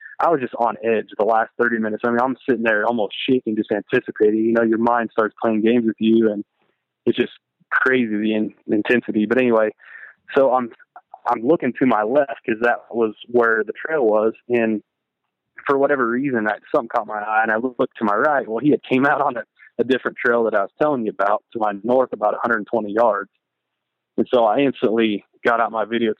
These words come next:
camera 'cause I knew he was at a bow range, and, you know, I didn't wanna mess anything up, didn't wanna try to call at him or anything like that, especially in September. And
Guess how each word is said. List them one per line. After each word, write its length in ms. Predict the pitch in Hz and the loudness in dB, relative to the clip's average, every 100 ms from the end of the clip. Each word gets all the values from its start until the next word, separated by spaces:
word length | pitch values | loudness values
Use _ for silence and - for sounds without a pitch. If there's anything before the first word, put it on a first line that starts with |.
| 113 | -2
camera 240 | 110 110 | 0 -2
'cause 140 | 117 107 | -2 -2
I 60 | |
knew 140 | 107 113 | 0 0
he 60 | |
was 120 | 107 | 2
at 60 | 107 | 0
a 60 | 98 | 0
bow 180 | 110 | 2
range, 420 | 113 110 104 107 104 | 2 0 -2 -4 -2
and, 260 | 104 101 - - | -2 -4 -8 -2
you 120 | 113 | 0
know, 260 | 101 101 - _ | 2 -2 -6 _
I 200 | - 113 104 92 _ _ - | -2 -2 -4 _ _ _ -8
didn't 280 | 117 127 131 | 0 2 2
wanna 220 | 120 120 | 0 0
mess 180 | 117 117 117 | 0 -2 -2
anything 340 | 117 120 110 | -2 0 0
up, 140 | 113 | 0
didn't 220 | 107 113 110 | 0 -2 0
wanna 160 | 107 | -2
try 160 | - 104 | 0 -2
to 100 | 104 | -2
call 340 | - 101 107 | -2 0 2
at 120 | 107 | 2
him 120 | 107 104 | 0 0
or 80 | 110 | 0
anything 260 | 110 120 | 0 0
like 160 | 107 101 | 0 0
that, 180 | 107 107 | -2 -2
especially 380 | - 113 - | -2 -2 -2
in 80 | 110 | -2
September. 640 | 120 104 - 101 104 104 | -2 -2 -6 -6 0 0
And 120 | 101 | -2